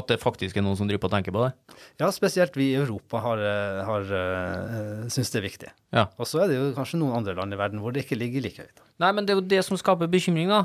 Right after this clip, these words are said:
Speaker 1: for at
Speaker 2: Mm.
Speaker 1: det er greit at vi, eh, da er snill og følger et regelverk, og så er det kanskje noen som ikke gjør det. Er potensialet der, la meg spørre igjen, for at vi blir slaver?
Speaker 2: Nei,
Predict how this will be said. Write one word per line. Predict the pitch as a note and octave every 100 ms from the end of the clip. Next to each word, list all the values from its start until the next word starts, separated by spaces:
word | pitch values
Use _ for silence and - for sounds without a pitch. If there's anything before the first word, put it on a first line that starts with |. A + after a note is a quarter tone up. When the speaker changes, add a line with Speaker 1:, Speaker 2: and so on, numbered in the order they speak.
| E3
Speaker 1:
for | - E3
at | E3
Speaker 2:
Mm. | D#3
Speaker 1:
det | E3
er | D#3+
greit | E3 F3
at | E3
vi, | D#3+
eh, | D#3 D3+ D3+ D3+ D3 D3 D3 D3 D3 C#3+ C#3+
da | C#3+ C#3+
er | C#3
snill | D3+ D3 D3+ -
og | C#3+ C#3+
følger | D3+ B2+ B2 B2+
et | B2+ C3
regelverk, | A2+ G2 G#2+ B2+
og | C#3
så | D3
er | A#2+ F#2
det | -
kanskje | C#3 B2+
noen | C3 C#3 C3+
som | C3 D3
ikke | C3 A#2
gjør | G2+ C#3
det. | A3 - _ _ _ _ _ _ -
Er | A#2+ C#3+ C#3+ C#3 -
potensialet | - F#3+ - G#2 F#2+ F#2 E2 F#2 C#3
der, | C#3 D#3+ D#3 - -
la | F#2+ A2+
meg | F3+
spørre | G3+ G3+
igjen, | F#3+ G3+ G3+ _ _ _
for | - E3+ F3+
at | F3
vi | E3
blir | E3
slaver? | E3+ E3+ D#3+ E3+ G#3 _ _ _ _ _ _ _ _ _ - - -
Speaker 2:
Nei, | C3+ B2